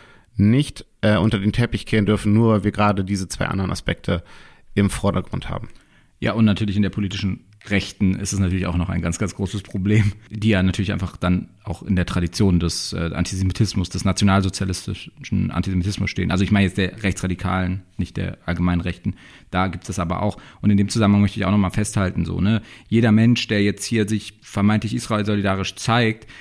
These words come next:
Speaker 2: um am Ende nur zu sagen, wir müssen diese Leute hier alle rausschmeißen, die jetzt auf der Straße sind, um gegen Israel zu, zu demonstrieren. Das ist natürlich auch eine verlogene Scheiße, weil eure Israel-Solidarität hört dann auf, wenn die Leute dann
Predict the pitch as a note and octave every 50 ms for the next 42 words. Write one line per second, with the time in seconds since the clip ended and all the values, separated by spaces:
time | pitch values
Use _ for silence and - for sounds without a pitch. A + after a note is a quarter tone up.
0 | - - - - - A2 G#2 F#2 - - A#2 C3 C3+ A#2 A2 A2+ A#2 A2 - -
1 | G#2 G2 A2 G#2 G#2 G#2 G2+ G#2 G#2+ A2+ A2+ - A#2+ A2 G2 G2 G#2 F#2 G2 G#2+
2 | C3 C#3 - C3+ A2 G#2+ G2 F2+ F#2 F#2+ F#2+ F2 F#2 F#2+ G#2+ A2+ - - A2 G2+
3 | G2 G2 G2 - - G#2 G2 G2+ G2+ F#2 - G2 F#2 - F#2+ F#2 - - G2 F#2+
4 | A2 A#2 - A2 G2 G#2 G2+ G2+ G2 - G#2+ G2+ F#2+ F#2+ G2 G2 G#2 G#2 - -
5 | - G#2+ G2+ G2+ G2 - - G#2 G2+ F#2+ F#2+ - - - - _ - - G2 F#2+
6 | F#2+ F#2 F2+ - - - - A#2+ A#2+ A#2+ A#2 G#2+ G2 F2+ F#2 G#2 G2+ F2+ - -
7 | G2+ G2 F2+ - - G#2 G2 - A2 G2+ G2 F#2+ F2+ - G2+ G2 G2 G2+ G#2 G#2
8 | F#2 - - G2+ G#2 A2+ - G#2+ F#2 F#2 F#2 G2+ G#2 G#2+ G#2 G2+ - - G2+ G2
9 | G2 G2+ F#2+ F#2+ G2 G2 G2 F2+ - - G#2 G2+ - G2+ F#2+ - G2 F#2 G2+ G2
10 | - G2 G#2+ - - G#2 G2 G2+ G2 G#2 G#2 G#2 A#2 G2+ G2+ F#2+ F2+